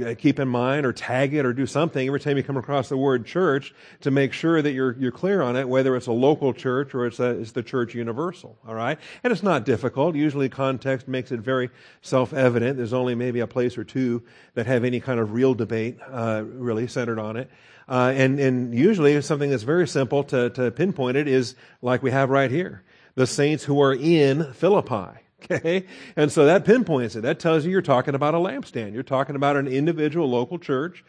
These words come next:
Not to say there's anything wrong with the saints that are in Corinth or in Ephesus or somewhere else,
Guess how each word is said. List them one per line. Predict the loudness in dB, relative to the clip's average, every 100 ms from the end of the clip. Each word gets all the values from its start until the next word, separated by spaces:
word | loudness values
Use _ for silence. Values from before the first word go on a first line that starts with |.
| -20 -20 -6
Not | 0 0 0
to |
say | -2 2 2
there's | 2
anything | 0 0 0 0
wrong | 2 2
with | 0 -2
the |
saints | -2 -2 -4 -4
that | -2
are | 0
in | 2 0 -2
Corinth | -2 0 0 -4 -4
or | -2
in | -2 -4 -8 -14 0
Ephesus | 0 0 -2 0 0
or | -2 -2
somewhere | -4 -6 -2 -2
else, | -4